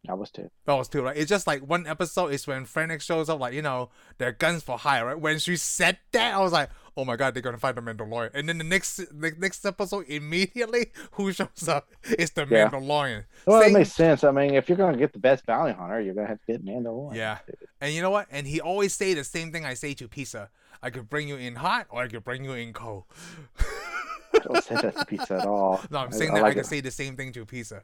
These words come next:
Speaker 2: You can eat it
Speaker 1: You
Speaker 2: hot,
Speaker 1: could.
Speaker 2: or you can eat
Speaker 1: You
Speaker 2: it cold.
Speaker 1: could. You could. I don't. It's, it's hot.
Speaker 2: <laughs> Oh, it's
Speaker 1: That's
Speaker 2: hot.
Speaker 1: the way to
Speaker 2: Hot
Speaker 1: go.
Speaker 2: is always a good, good way to go, but you can.
Speaker 1: Yeah.
Speaker 2: It
Speaker 1: You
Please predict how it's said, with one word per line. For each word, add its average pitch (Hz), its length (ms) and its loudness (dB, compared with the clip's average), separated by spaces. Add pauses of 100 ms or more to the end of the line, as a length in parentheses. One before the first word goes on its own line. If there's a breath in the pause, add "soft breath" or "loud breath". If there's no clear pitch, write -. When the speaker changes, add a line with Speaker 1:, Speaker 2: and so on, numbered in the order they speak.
Speaker 2:
You 147 80 -8
can 147 100 -6
eat 156 160 -2
it - 80 0
Speaker 1:
You 113 80 4
Speaker 2:
hot, 208 160 0
Speaker 1:
could. 95 280 2
Speaker 2:
or 131 40 -2
you 139 80 -2
can 127 120 -6
eat 135 180 -4
Speaker 1:
You 123 60 6
Speaker 2:
it 123 60 0
cold. 139 220 6
Speaker 1:
could. - 180 -14
You 127 120 2
could. 117 240 4
I 95 160 4
don't. 87 280 -4
It's, 269 260 -2
it's 208 180 0
hot. - 420 0
Speaker 2:
<laughs> - 60 -10
Oh, 120 100 0
it's 117 160 -4
Speaker 1:
That's - 80 -4
Speaker 2:
hot. 117 120 2
Speaker 1:
the 95 40 -10
way 92 80 -10
to 98 100 -10
Speaker 2:
Hot 175 200 4
Speaker 1:
go. 147 40 0
Speaker 2:
is 143 120 -2
always 147 240 2
a 143 40 -6
good, 151 300 2
good 151 140 -4
way 131 80 -2
to 120 100 -4
go, 113 260 -2
but 117 200 -10
you 127 80 -8
can. 220 400 0
Speaker 1:
Yeah. 185 160 -8 (580 loud breath)
Speaker 2:
It - 120 -20
Speaker 1:
You 127 60 -18